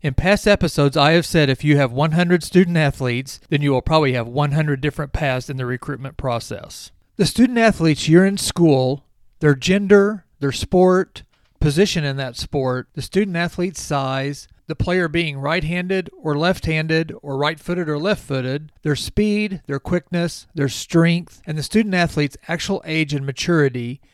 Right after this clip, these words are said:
and yes, their skill level, both academically and athletically, make a big difference. Let's take the year of a student athlete in school, or when they will graduate from high school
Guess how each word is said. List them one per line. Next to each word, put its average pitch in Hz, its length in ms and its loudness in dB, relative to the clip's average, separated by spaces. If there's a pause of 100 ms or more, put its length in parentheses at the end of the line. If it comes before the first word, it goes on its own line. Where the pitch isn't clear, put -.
(140)
and 143 200 -4
yes, 170 320 0
their 139 140 -4
skill 180 360 2
level, 131 480 0 (180)
both 135 220 -4
academically 160 880 -4
and 127 160 -10
athletically, 131 840 -2 (120)
make 143 180 -2
a 139 60 0
big 131 220 -4
difference. - 600 -10 (180)
Let's 202 160 -2
take 240 160 0
the 226 100 0
year 156 260 6
of 139 120 2
a 135 60 -2
student 160 340 0
athlete 147 400 -2
in 135 100 -4
school, 127 560 -2 (100)
or 185 300 8
when 170 160 -2
they 156 160 -2
will 143 120 2
graduate 143 520 -2
from 139 160 -4
high 156 200 -2
school - 380 -10